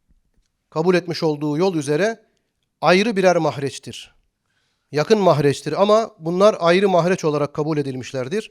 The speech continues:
Ferra gibi bazı alimler lam,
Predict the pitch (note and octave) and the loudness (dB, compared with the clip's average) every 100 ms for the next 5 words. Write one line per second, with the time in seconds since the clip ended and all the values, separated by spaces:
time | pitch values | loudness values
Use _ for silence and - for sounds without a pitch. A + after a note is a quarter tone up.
0 | _ _ _ - F3 F3+ G3 F#3 C3+ D#3 | _ _ _ 2 4 8 8 8 4 0
1 | D#3 F3+ F#3 D#3 D3+ C#3 C#3+ G#3+ - _ | 4 4 4 4 2 2 2 2 0 _
2 | _ _ _ _ _ _ _ _ - A#2 | _ _ _ _ _ _ _ _ -16 2
3 | E3 F#3+ A#3+ | 6 6 4